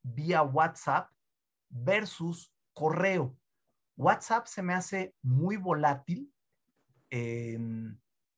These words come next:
y se me hace como que más serio el envío de documentos por correo. ¿Tienes alguna opinión sobre esto?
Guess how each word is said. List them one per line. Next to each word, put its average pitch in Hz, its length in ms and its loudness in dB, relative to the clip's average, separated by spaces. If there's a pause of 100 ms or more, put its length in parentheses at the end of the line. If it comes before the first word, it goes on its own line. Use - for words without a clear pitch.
(1160)
y 160 60 -4
se 160 120 2
me 214 40 8
hace 226 200 2
como 254 240 -2
que 170 100 0
más 196 280 4
serio 233 680 2 (260)
el 147 220 0
envío 151 440 2
de 220 120 0
documentos 170 720 -2
por 135 340 -4
correo. 151 640 2 (640)
¿Tienes 226 320 -2
alguna 185 380 2
opinión 165 640 -2 (100)
sobre 131 380 -4
esto? 190 340 -8